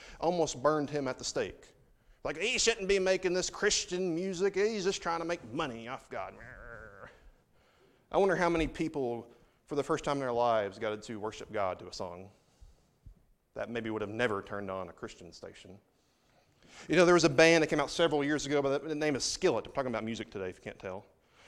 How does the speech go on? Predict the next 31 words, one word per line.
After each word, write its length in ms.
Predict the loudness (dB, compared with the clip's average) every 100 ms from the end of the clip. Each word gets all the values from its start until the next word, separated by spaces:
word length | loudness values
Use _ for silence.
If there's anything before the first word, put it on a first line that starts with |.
| -4
A 60 | 2
band 220 | 4 6
named 160 | 4
Skillet. 340 | 2 4 6 6
They're 80 | 4
more 160 | 4
of 60 | 4
a, 100 | 0 -4
it's 100 | -2
a 60 | 2
more 160 | 2
rock, 360 | 2 0 -2 -4
heavy 300 | -6 -4 -4
metal 380 | -2 -2 -4 -6
type 260 | -6 -6
of 140 | -8 -8
Christian 420 | -8 -8 -10 -10 -14 -12
music. 240 | -6 -4 -4
And 100 | -4
like, 120 | -2
"Oh, 60 | 0
that's 260 | 0 -2
just 240 | -4 -4 -4
sinful. 320 | -6 -6 0
I 100 | 0
don't 220 | 0 0
like 180 | -2 -2
it, 160 | -8
Mike. 200 | -8 -8 -10 -20 -20 _ _
Too 200 | -2 0
loud." 360 | -4 -12 -18